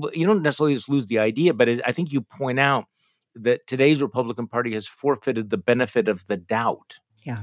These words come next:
Speaker 1: Right? I mean, this is part of it, is you, you can't, you, you will only listen to someone's argument if you think that it's offered in something like good faith. And that's hard to
Speaker 2: Exactly.
Speaker 1: do with the modern Republican Party.
Speaker 2: Exactly. This is a party that just last week, was it, uh, that Mitch McConnell,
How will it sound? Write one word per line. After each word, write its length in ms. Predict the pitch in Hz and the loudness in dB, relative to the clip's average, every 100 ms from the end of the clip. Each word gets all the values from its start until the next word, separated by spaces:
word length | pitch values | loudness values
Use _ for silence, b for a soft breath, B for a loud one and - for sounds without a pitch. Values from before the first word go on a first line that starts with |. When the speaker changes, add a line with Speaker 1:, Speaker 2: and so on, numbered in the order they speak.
| 104 101 | -12 -8
Speaker 1:
Right? 320 | 98 101 113 | -4 -2 -2
I 60 | 120 | -2
mean, 140 | 127 | -2
this 180 | 135 - | -4 -6
is 100 | 135 | -12
part 280 | - 147 151 | -4 2 2
of 100 | 90 | 0
it, 100 | 85 | -2
is 220 | 104 - | -4 -2
you, 180 | 123 113 B B - | -2 -4 B B -20
you 80 | - | -16
can't, 360 | - 175 170 - _ _ _ _ _ | -6 -2 -2 -4 _ _ _ _ _
you, 260 | 156 156 | -12 -8
you 180 | 156 165 | -2 4
will 140 | 185 202 | 6 6
only 180 | 247 | 4
listen 320 | 180 185 - 170 | 2 0 -2 -6
to 60 | |
someone's 300 | 139 143 139 | -6 -6 0
argument 380 | 123 131 120 117 | 2 2 2 0
if 120 | 107 | 0
you 100 | 120 | -2
think 300 | 110 - 147 | -4 -2 -2
that 100 | 135 | -2
it's 120 | 110 120 | -4 -2
offered 320 | 113 - 104 | -2 -2 -6
in 280 | - 101 95 | -4 -4 -4
something 580 | - - 151 147 120 | -6 -2 -2 0 -2
like 240 | 101 98 95 | 0 -2 0
good 200 | 104 85 | 0 0
faith. 460 | - 104 76 - - | -4 -6 -6 -12 -14
And 100 | 202 | -10
that's 140 | 170 | -8
hard 320 | 117 - 233 220 | -6 -2 0 2
to 60 | |
Speaker 2:
Exactly. 180 | 220 247 | 2 2
Speaker 1:
do 100 | 262 | 4
with 220 | 220 101 | 2 2
the 60 | 98 | 0
modern 300 | 90 87 82 | -2 -4 -10
Republican 520 | 80 - 82 87 151 | -14 -12 -12 -12 -10
Party. 220 | 143 139 | -8 -8
Speaker 2:
Exactly. 480 | 131 156 143 139 143 | -4 0 0 0 -2
This 220 | 147 180 | 0 -2
is 120 | 311 | -2
a 40 | 262 | -4
party 400 | 277 262 285 269 | -4 -4 -2 -2
that 220 | 196 185 | -2 -6
just 400 | - 226 269 - | -6 -4 -4 -4
last 380 | 214 208 202 - | -2 -2 -4 -6
week, 280 | 196 320 339 - | -2 -2 -2 -6
was 220 | 311 339 | -6 -4
it, 160 | 392 392 - | -6 -6 -4
uh, 300 | 226 220 220 202 | 2 2 0 -2
that 180 | 208 - | -4 -2
Mitch 300 | 220 - - | -4 -4 -12
McConnell, 580 | 220 - 226 233 233 | -10 -4 -2 0 -2